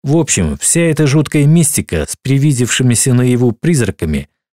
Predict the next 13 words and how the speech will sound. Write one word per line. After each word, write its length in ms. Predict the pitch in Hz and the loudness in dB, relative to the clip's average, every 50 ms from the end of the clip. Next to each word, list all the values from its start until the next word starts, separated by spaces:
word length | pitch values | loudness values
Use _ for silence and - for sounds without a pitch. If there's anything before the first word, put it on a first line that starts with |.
| _ _ _ | _ _ _
объясняется 760 | _ 98 95 110 147 147 - - 170 160 156 147 127 - - 135 | _ -4 -2 0 0 0 2 2 2 2 2 0 -2 -2 0 0
на 140 | 127 127 | 0 0
самом 340 | 117 - 143 135 123 127 127 | 0 0 0 0 2 2 0
деле 400 | 127 143 160 131 98 85 73 69 - | 0 0 0 0 0 0 -2 -4 -10
вполне 480 | - - _ 123 135 160 170 175 175 151 | -14 -6 _ -2 -2 0 0 0 0 0
даже 240 | 135 127 110 117 | 0 0 0 0
легко 420 | 123 123 127 - - - 175 160 147 | 0 -2 -2 -4 -4 -2 -2 -2 0
и 140 | - 117 98 | 0 -2 -4
просто. 640 | - - 98 98 92 82 - - - - - - _ _ _ _ _ _ _ | -2 -2 -2 -2 -2 -2 -4 -6 -8 -12 -14 -14 _ _ _ _ _ _ _
Чтобы 560 | - - - - 170 160 113 95 90 82 78 - | -8 -8 -4 -2 0 0 2 0 0 -2 -2 -4
подтвердить 600 | - 104 - - 135 143 139 139 127 151 147 - | -6 -8 -6 -2 -2 -2 0 0 0 -2 -2 -2
свою 320 | - - 143 143 143 143 127 | -2 -2 0 0 0 0 0
догадку, 580 | 131 139 143 170 170 151 - - - 80 73 | 0 0 0 0 0 -2 -4 -6 -8 -8 -6